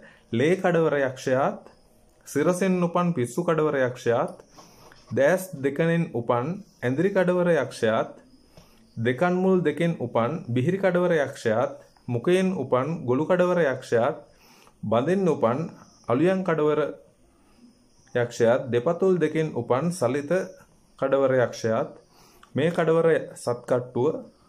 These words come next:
හන්තානයට වැඩලා රුවන් බිලි දහසකුත් රීරි බිලි දහසකුත් සමන් දෙවියන්ට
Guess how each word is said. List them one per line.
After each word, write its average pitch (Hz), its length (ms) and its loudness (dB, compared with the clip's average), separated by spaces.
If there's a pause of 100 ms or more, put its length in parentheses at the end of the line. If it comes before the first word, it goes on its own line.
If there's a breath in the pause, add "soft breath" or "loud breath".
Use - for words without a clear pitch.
(240 soft breath)
හන්තානයට 165 800 0
වැඩලා 123 540 0 (600 soft breath)
රුවන් 165 340 2
බිලි 185 180 2
දහසකුත් 147 680 -2
රීරි 156 360 -2
බිලි 165 200 0
දහසකුත් 127 580 -2
සමන් 165 380 -2
දෙවියන්ට 151 540 -2